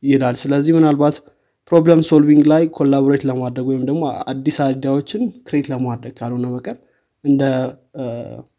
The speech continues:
ፋክት ሶርስ ሰዎች እንዳይጠቀሙት ተናግራለች።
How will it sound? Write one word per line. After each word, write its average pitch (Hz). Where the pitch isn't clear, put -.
ፋክት 160
ሶርስ 156
ሰዎች 143
እንዳይጠቀሙት 120
ተናግራለች። 135